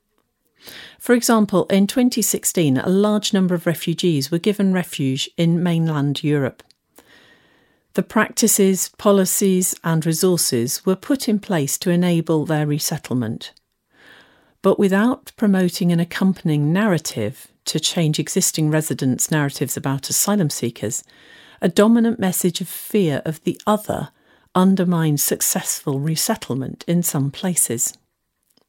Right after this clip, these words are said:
In contrast, poverty truth commissions are about building relationships between people who have power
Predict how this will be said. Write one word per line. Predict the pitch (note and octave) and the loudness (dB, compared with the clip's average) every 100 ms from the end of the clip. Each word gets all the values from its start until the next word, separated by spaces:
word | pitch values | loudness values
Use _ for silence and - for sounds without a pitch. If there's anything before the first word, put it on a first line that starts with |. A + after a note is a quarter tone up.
| _ _ _ _ _ _ - - - - - - | _ _ _ _ _ _ -20 -16 -14 -14 -16 2
In | A#3 A#3+ | 4 4
contrast, | E4+ D#4+ - C3+ B2+ - - - _ | 4 2 0 -4 -6 -6 -10 -16 _
poverty | - B3+ A#3+ G3+ | -2 0 0 0
truth | - - C4+ - | 0 0 0 0
commissions | F3 A#2 - - G#2 A2+ - - - | -4 -2 -4 -4 -4 -4 -4 -6 -4
are | - F3 | 0 2
about | F3 F#3+ G3+ - | 2 0 -2 -2
building | G3 F#3 F3 E3+ | 0 2 2 2
relationships | E3 G3 G#3 - F3 - - - | 2 0 0 0 -2 -4 -6 -6
between | E3 - F3 E3+ | -6 -2 -2 0
people | F#3 F3 E3 | -2 -4 -4
who | D3+ D3+ | -2 -2
have | C#3+ C#3 - | -4 -6 -6
power | - A#3+ A#2+ C3 | -2 2 2 -2